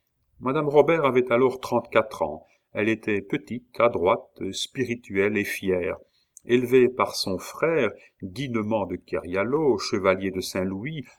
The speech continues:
membre de l'Académie des inscriptions, qui comptait, parmi les écoliers qu'il avait eus, un jeune Corse, dont il était loin de prévoir la gigantesque fortune, élevée par son père, disons-nous,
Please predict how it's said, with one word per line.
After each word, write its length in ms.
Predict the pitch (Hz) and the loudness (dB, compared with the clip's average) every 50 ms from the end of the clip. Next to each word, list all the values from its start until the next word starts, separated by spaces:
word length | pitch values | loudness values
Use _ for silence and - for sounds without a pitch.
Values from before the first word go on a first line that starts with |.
| _ _ _ | _ _ _
membre 520 | 90 95 117 120 120 107 101 90 85 90 | -6 0 2 2 2 2 0 -2 -4 -4
de 80 | - 92 | -2 0
l'Académie 580 | 87 95 92 - 107 92 95 95 92 110 127 117 | 0 0 2 2 0 0 0 0 -2 -2 -2 -2
des 220 | 98 92 82 95 | -4 -4 -2 -2
inscriptions, 800 | 92 92 - - - 98 - - - - 156 170 165 147 117 104 - - | -2 -2 -2 -6 -8 -8 -8 -10 -8 -6 -4 -4 -2 -2 -4 -4 -6 -10
qui 100 | 110 - | -12 -12
comptait, 560 | - - 85 82 - - - 123 117 101 - - _ _ _ _ _ | -8 -8 -8 -8 -4 0 2 2 2 2 -2 -10 _ _ _ _ _
parmi 320 | - - - 85 95 92 | -6 -6 -6 -6 -8 -8
les 200 | 85 85 82 87 | -6 -6 -6 -4
écoliers 680 | 92 92 - - 92 90 92 98 123 143 120 95 82 - _ | -6 -4 -2 -2 -2 -2 -2 -4 -4 -2 -2 -2 -4 -6 _
qu'il 180 | - 95 87 | -10 -6 -4
avait 280 | 82 80 82 90 87 - - - | -2 -2 -2 -2 -4 -4 -8 -10
eus, 180 | 151 139 120 - _ _ _ _ _ | -10 -10 -10 -10 _ _ _ _ _
un 300 | - 101 104 104 101 101 | -8 -6 -4 -2 -2 -2
jeune 260 | 98 92 110 104 104 101 | 0 2 2 2 2 0
Corse, 480 | - - - - - - - - - - 90 - - | 2 4 4 4 4 0 -8 -16 -14 -14 -14 -12 -12
dont 260 | - - 90 85 82 - - | -10 -10 -10 -10 -10 -12 -12
il 120 | 92 87 | -10 -8
était 220 | 90 85 - - 90 | -8 -6 -4 -2 -2
loin 360 | 85 85 90 107 107 92 82 | -2 -2 -2 -2 -2 -2 -4
de 100 | 80 85 | -6 -8
prévoir 640 | 78 - - - 90 80 82 95 104 98 90 82 | -10 -8 -8 -8 -8 -4 -2 0 0 0 0 -2
la 120 | 80 80 80 | -2 -2 -4
gigantesque 760 | - - 98 95 92 90 90 - - 113 101 - - - 87 | -4 -6 -8 -8 -8 -8 -8 -6 -4 -4 -4 -4 -6 -10 -8
fortune, 600 | - - 101 - - - - 170 170 160 160 156 - _ _ _ _ _ _ _ _ _ _ | -4 -4 -4 -4 -4 -8 -8 -6 -6 -6 -6 -10 -12 _ _ _ _ _ _ _ _ _ _
élevée 460 | - 151 151 143 147 175 175 165 151 | 0 0 0 2 2 2 4 2 6
par 220 | - - 131 - - | 8 8 8 8 6
son 200 | - - 120 113 | 2 2 2 2
père, 320 | - - 180 170 151 127 | 2 2 0 0 0 0
disons-nous, 520 | 101 104 101 101 120 127 139 165 190 185 | -2 -4 -2 -2 0 0 0 0 0 0